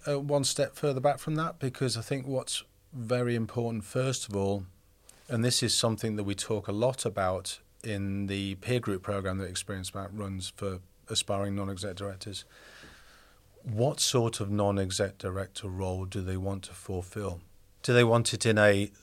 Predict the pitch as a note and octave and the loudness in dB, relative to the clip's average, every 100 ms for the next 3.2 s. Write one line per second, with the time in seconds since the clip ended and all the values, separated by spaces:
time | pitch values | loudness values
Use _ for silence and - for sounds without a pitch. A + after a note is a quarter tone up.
0 | - F#2+ G2+ G2+ G2 - G2 G2 C3 A#2+ | -14 -2 2 2 2 -4 -4 0 0 4
1 | C3+ B2+ A#2+ A#2+ B2 A#2+ - G#2+ G2 - | 4 4 6 8 8 8 4 2 0 -2
2 | F#2+ G#2+ A2 - A#2+ - - B2+ A#2 - | -2 2 0 0 0 -2 -2 -2 0 -2
3 | - | -4